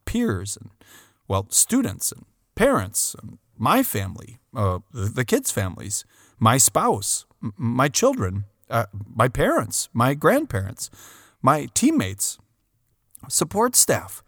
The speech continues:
other professionals, and total strangers. Now, did you hear that? You are seen everywhere by everyone, and now we need to begin to recognize within ourselves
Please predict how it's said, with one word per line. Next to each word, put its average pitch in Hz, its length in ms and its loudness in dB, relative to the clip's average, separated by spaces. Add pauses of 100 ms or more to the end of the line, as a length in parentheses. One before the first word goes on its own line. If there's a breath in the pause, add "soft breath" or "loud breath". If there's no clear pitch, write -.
(400 soft breath)
other 226 200 6
professionals, 220 800 2 (560 soft breath)
and 196 300 2 (300)
total 285 340 0
strangers. 233 800 0 (640)
Now, 220 80 8
did 202 140 2
you 269 100 6
hear 214 220 4
that? 233 220 0 (600 soft breath)
You 254 340 6
are 151 240 6
seen 143 420 4
everywhere 135 480 4
by 131 300 6
everyone, 151 640 2
and 139 140 4
now 151 200 6
we 240 160 6
need 208 180 4
to 175 80 4
begin 135 380 4
to 139 100 0
recognize 131 640 0
within 131 240 2
ourselves 131 680 0